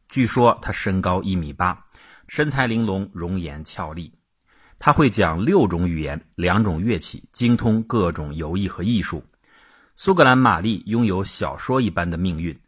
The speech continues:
她出生仅仅六天就继任苏格兰的王位，不到五岁就成为法国的太子妃。但是嫁给法国国王才两年就守寡。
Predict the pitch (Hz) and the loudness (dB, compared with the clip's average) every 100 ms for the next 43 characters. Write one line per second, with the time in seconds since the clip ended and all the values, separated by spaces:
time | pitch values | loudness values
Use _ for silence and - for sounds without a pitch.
0 | _ _ _ _ - 127 - 143 143 143 | _ _ _ _ -2 -2 2 0 2 0
1 | - 95 110 104 85 113 135 85 90 85 | 0 0 0 0 -2 0 -2 -2 -6 -6
2 | - 98 90 87 87 107 95 87 - 110 | -6 -4 -2 -2 -2 -2 0 -2 -4 -4
3 | 110 110 87 80 87 73 80 98 80 _ | 0 2 2 0 -2 -2 -2 -2 -4 _
4 | _ _ - 104 113 101 80 80 120 78 | _ _ -6 4 6 6 2 0 0 0
5 | - 90 - 98 87 92 - 82 69 80 | -4 -6 -4 -2 -2 -4 -2 -2 -2 -6
6 | 80 92 - - 107 87 - - 98 143 | -4 -4 -6 -6 -6 -6 -8 -6 -4 -4
7 | _ _ - _ _ - 101 101 104 95 | _ _ -20 _ _ -2 0 2 0 0
8 | - 113 92 85 90 78 76 82 87 90 | 4 4 4 -2 -4 -6 -6 -6 -4 -2
9 | 95 90 95 90 95 87 73 78 80 - | 0 0 -2 -4 -4 -4 -4 -8 -10 -12
10 | - 82 73 82 82 78 | -8 -8 -6 -8 -6 -6